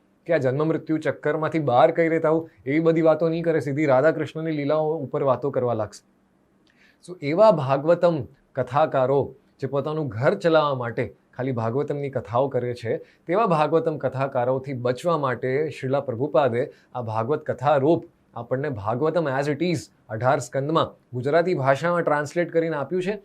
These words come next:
અને તે ભાગવત અમૃત અમે પ્રયાસ કરીશું કે તમારી સામે આ સિરીઝના માધ્યમથી step by step આખું શુદ્ધ ગુજરાતીમાં ભાગવતમ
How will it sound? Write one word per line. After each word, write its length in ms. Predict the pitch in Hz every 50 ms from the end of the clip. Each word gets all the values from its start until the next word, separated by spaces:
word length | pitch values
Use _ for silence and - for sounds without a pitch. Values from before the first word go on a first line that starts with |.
| _ _ _ -
અને 160 | 139 143 147
તે 200 | 139 160 190 226
ભાગવત 440 | 208 156 139 143 151 170 175 - - - _ _ _ _ _ _
અમૃત 300 | 123 127 143 165 165 - - - _ _ _ _ _ _ _ _ _ _ _
અમે 200 | 127 123 147 180
પ્રયાસ 400 | 170 156 143 143 147 147 139 -
કરીશું 380 | - 139 127 143 135 139 175 170
કે 80 | 175
તમારી 380 | 135 127 120 120 123 139 156 151
સામે 400 | - 139 127 123 131 160 196 196 - _ _ _ -
આ 80 | 127
સિરીઝના 540 | 123 - 135 139 147 170 170 143 151 151 147
માધ્યમથી 540 | 135 131 123 117 92 123 127 117 107 - 170
step 300 | 175 - - 185 196 180
by 200 | 170 165 151 127
step 280 | 110 - - 143 - - - - _ _ _ -
આખું 420 | 147 170 170 - 208 202 131 - - - _
શુદ્ધ 360 | - - - 240 220 151 120 - - _ _ _ - 120
ગુજરાતીમાં 580 | 127 120 135 139 151 151 156 160 156 151 147
ભાગવતમ 540 | 123 120 120 120 139 147 143 131 151 143